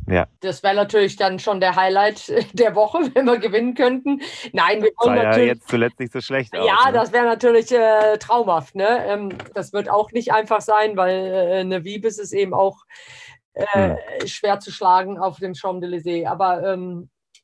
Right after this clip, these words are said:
Speaker 2: ja, wir wollen auf jeden Fall eine Etappe gewinnen.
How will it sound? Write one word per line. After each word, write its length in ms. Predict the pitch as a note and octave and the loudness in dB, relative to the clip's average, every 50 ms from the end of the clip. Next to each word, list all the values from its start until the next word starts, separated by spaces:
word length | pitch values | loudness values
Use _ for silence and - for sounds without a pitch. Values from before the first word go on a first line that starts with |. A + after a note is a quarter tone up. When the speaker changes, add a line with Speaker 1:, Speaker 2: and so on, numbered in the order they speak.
| _ _ _ - | _ _ _ -12
Speaker 2:
ja, 280 | - F3+ C3+ C#3+ C#3+ | -10 -6 -2 -2 -2
wir 120 | E3+ F3 D#3 | -2 -2 -4
wollen 220 | G3 G#3 G#3+ G3+ | -4 -4 -4 -4
auf 120 | F#3 C3+ | -8 -8
jeden 160 | F#3 F#3 F#3+ - | -8 -10 -8 -6
Fall 140 | G#3+ G#3 | -6 -6
eine 140 | G3+ F#3+ D#3+ | -6 -6 -8
Etappe 360 | E3+ D#3 F3 F3 - - A3 | -8 -8 -8 -10 -10 -10 -10
gewinnen. 520 | G3 G3+ F#3 F#3 G#3 G#3 G#3 G#3+ G#3+ G#3 | -10 -10 -10 -8 -8 -8 -8 -10 -12 -16